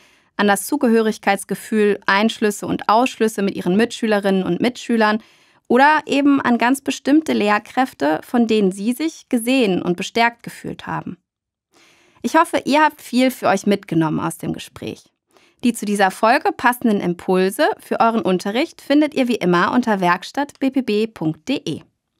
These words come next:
Nächste Woche geht es um eine ganz andere Form des Geschichtenerzählens: Verschwörungserzählungen. Darüber sprechen wir mit der Autorin und Netzaktivistin Katharina Nokun.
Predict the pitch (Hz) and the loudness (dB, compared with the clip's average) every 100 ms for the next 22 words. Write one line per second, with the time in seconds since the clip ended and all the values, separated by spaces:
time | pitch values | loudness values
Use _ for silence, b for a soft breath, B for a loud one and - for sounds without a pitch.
0 | - 220 311 - 233 185 185 247 302 294 | -2 0 0 0 -2 0 0 2 0 0
1 | 254 254 269 - 254 220 233 226 240 262 | -2 0 0 0 2 4 2 2 2 2
2 | - 196 202 185 - 170 170 185 180 - | 0 2 2 0 0 0 -2 -6 -10 -8
3 | 165 - 165 165 - - - - - - | -12 -10 -8 -8 -10 -12 -12 -14 -18 -20
4 | _ - - 240 - 330 226 175 175 165 | _ -14 -4 -4 0 0 0 -4 -8 -10
5 | 156 147 - - - _ _ b b b | -6 -6 -6 -12 -14 _ _ b b b
6 | b b 196 226 262 285 294 - 240 269 | b b 2 4 4 4 2 0 -2 2
7 | 269 254 247 226 202 180 180 202 240 269 | 4 4 4 2 2 0 0 0 0 2
8 | 262 214 - 220 - 202 - 202 202 - | 0 0 0 -2 -2 -6 -4 -4 -4 -4
9 | 208 196 202 214 208 208 185 190 214 - | -4 -2 -4 -2 -2 0 2 2 0 -4
10 | - - | -12 -12